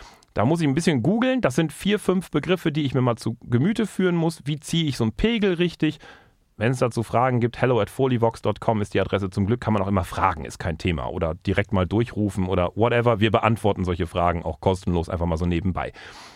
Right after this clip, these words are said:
Das heißt, mit so einem Gerät muss ich mich mal kurz auseinandersetzen. Und dann kommt eigentlich der klassische Fehler, den Menschen machen.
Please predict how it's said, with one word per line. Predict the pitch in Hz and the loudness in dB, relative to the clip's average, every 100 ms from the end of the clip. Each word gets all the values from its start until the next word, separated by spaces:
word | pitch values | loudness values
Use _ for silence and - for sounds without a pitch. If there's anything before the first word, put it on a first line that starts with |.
| _ _ | _ _
Das | 143 | 0
heißt, | 165 165 165 | 2 2 0
mit | 135 | 0
so | |
einem | 139 | 2
Gerät | 120 120 214 196 | 2 2 0 0
muss | 156 151 | 0 0
ich | 143 | -2
mich | 127 | 0
mal | 127 | -2
kurz | 123 123 | -2 -2
auseinandersetzen. | 101 104 113 196 185 175 170 170 170 - - _ _ _ | -2 0 2 2 2 0 -2 -2 -2 -8 -20 _ _ _
Und | 143 143 139 - - - | 0 2 0 -4 -14 -8
dann | 117 135 185 208 | 0 2 2 -2
kommt | - 160 156 - | 0 0 0 0
eigentlich | 147 165 156 | 2 2 0
der | 135 139 | 0 0
klassische | 143 131 123 123 | 0 -2 -2 -2
Fehler, | - 165 165 | 0 2 2
den | 147 131 | 2 2
Menschen | 120 123 123 | 2 0 0
machen. | 165 233 240 233 | 0 2 0 -4